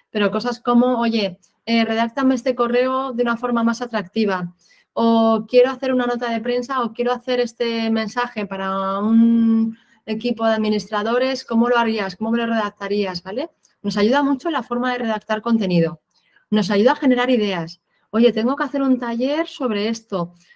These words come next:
Eh, ¿qué aspectos? Te tienes que, lógicamente, hay una cosa que se llama los prompts. Los prompts son las normas que le damos al chat, la, cómo le hablamos, ¿no? Las preguntas.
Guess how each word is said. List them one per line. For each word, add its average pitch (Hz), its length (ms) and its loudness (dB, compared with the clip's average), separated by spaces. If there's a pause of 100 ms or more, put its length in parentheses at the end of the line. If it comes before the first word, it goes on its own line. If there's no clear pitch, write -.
Eh, 208 580 0
¿qué 233 60 -6
aspectos? 262 640 -6
Te 214 140 0
tienes 226 220 2
que, 240 360 4 (100)
lógicamente, 233 600 -2
hay 208 60 0
una 226 200 2
cosa 233 260 -6
que 196 80 -8
se 185 140 -4
llama 202 200 0
los 202 200 -2
prompts. 240 500 -2 (280)
Los 185 180 -4
prompts 233 340 0
son 247 220 0
las 226 280 0
normas 233 600 2 (380)
que 214 100 0
le 196 100 4
damos 208 320 0
al 208 160 -4
chat, 190 320 -4
la, 185 240 -4
cómo 226 200 4
le 240 80 4
hablamos, 185 440 0
¿no? 220 140 -2
Las 277 140 -6
preguntas. 196 600 -4